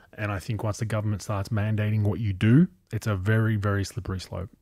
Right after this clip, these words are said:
And people push back and say, "Oh, well, it's, you know, it's, it's, it's for the betterment of the community and you're keeping everyone safe." Well, I'd understand that. From what I understand,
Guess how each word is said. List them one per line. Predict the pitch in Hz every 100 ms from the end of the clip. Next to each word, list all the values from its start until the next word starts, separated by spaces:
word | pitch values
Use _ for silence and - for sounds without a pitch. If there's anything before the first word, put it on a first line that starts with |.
| _ 113
And | 95
people | 107 101
push | -
back | - 104 98 -
and | 98
say, | 104
"Oh, | 120 117 117
well, | 107 104 104
it's, | -
you | 120
know, | 101 98
it's, | - - -
it's, | -
it's | - -
for | - 107
the |
betterment | 98 107 104
of | 98
the |
community | - - 110 113 107 107 104
and | 95
you're | 95
keeping | - 107
everyone | 98 98 95
safe." | - 110 104 95 -
Well, | 101 101 - _ _ - - - - - - - - _ _ _ _ -
I'd | 123
understand | 117 110 - - 139
that. | 143
From | - 110
what | 107
I | 107
understand, | 98 - 101 101 101 98